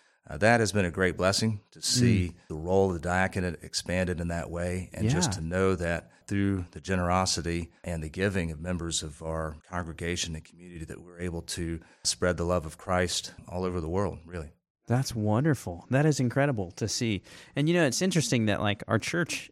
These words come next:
Speaker 2: it's a historic downtown church. It's, it's been known for its, its faithfulness to the Word of God in its life, but it's, it's also just a,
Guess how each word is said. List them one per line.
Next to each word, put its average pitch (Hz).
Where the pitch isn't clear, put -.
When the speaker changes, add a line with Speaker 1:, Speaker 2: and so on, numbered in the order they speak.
Speaker 2:
it's -
a 117
historic 143
downtown 135
church. 120
It's, -
it's -
been 110
known 117
for 107
its, -
its 104
faithfulness 113
to 110
the 104
Word 104
of 98
God 95
in 98
its -
life, 98
but 107
it's, -
it's 131
also 151
just 107
a, 98